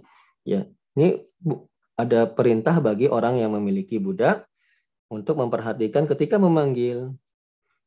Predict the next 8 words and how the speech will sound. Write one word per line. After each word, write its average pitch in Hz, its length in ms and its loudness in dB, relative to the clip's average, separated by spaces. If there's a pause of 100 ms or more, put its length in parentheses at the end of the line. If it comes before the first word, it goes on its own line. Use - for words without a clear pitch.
(160)
ya, 101 160 -10
tidak 113 240 -4
digunakan 107 500 -6
katanya 113 640 -4 (320)
abd, 165 400 -12 (640)
tidak 107 240 0
digunakan 107 560 0
kata, 110 400 -2